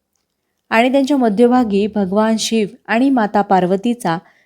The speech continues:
नटराज रूपातील भव्य मंदिर आहे. आतमध्ये शूटिंग करण्यासाठी इथे स्ट्रिक्टली नाही म्हटलेलं आहे, त्यामुळे मी तुम्हाला आतमधलं काहीच दाखवू शकणार नाही,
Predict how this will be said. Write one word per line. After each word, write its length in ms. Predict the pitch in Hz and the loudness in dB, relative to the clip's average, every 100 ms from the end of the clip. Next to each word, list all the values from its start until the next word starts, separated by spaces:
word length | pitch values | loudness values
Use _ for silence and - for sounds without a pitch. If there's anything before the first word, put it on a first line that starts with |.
| _ 220 | _ 0
नटराज 560 | 226 247 240 247 269 | 2 4 4 2 2
रूपातील 640 | 226 214 233 233 190 214 196 | 0 0 -2 0 -4 -4 -2
भव्य 340 | 214 208 262 | -2 0 -2
मंदिर 280 | 233 180 170 | -2 -2 -2
आहे. 200 | 165 175 - _ _ _ _ _ - | -2 -6 -12 _ _ _ _ _ -4
आतमध्ये 380 | 220 233 247 262 | -4 0 0 0
शूटिंग 300 | 247 247 240 | 0 0 2
करण्यासाठी 560 | 240 240 240 240 233 | 2 2 0 -4 -2
इथे 640 | 262 220 214 220 220 220 214 | -4 -4 -4 0 0 -2 -6
स्ट्रिक्टली 500 | - 220 220 220 233 | -4 -4 -2 -2 0
नाही 240 | 202 202 | 0 0
म्हटलेलं 360 | 208 196 190 185 | -2 -2 -2 -2
आहे, 160 | 185 | -2
त्यामुळे 360 | 208 196 190 196 | -4 -4 -4 -6
मी 120 | 196 | -8
तुम्हाला 280 | 196 190 190 | -6 -6 -4
आतमधलं 440 | 185 - 190 185 | -6 -8 -10 -8
काहीच 300 | 202 185 208 | -6 -6 -2
दाखवू 240 | 202 185 190 | -2 -2 -4
शकणार 320 | 196 190 190 | -4 -4 -2
नाही, 180 | 185 | -4